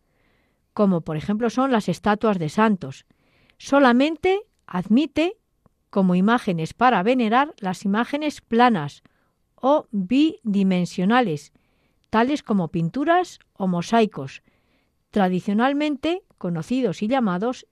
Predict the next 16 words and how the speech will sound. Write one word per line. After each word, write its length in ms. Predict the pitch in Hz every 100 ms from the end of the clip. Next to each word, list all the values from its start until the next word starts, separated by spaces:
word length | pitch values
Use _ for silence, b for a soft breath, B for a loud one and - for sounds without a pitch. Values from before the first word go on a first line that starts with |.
| _
iconos. 640 | - - 160 139 120 - _ _ _ _ _ _ _ _ _ _ _ _ _ _ _ _ _ _ _ -
Las 320 | 240 220 - -
esculturas 840 | 220 - 226 220 320 302 175 - -
o 140 | -
bajorrelieves 1000 | 190 175 - 170 165 196 285 277 269 320
que 200 | - 190
se 100 | 185
encuentran 720 | 185 180 277 285 240 185 170
en 60 | 170
el 100 | 165
interior 480 | 170 165 170 254 254
de 100 | 220
los 180 | 185
templos 460 | - 226 196 160 -
ortodoxos 760 | 175 165 165 254 285 339 339 - _ _ _ _ _
son 480 | - - 262 240 165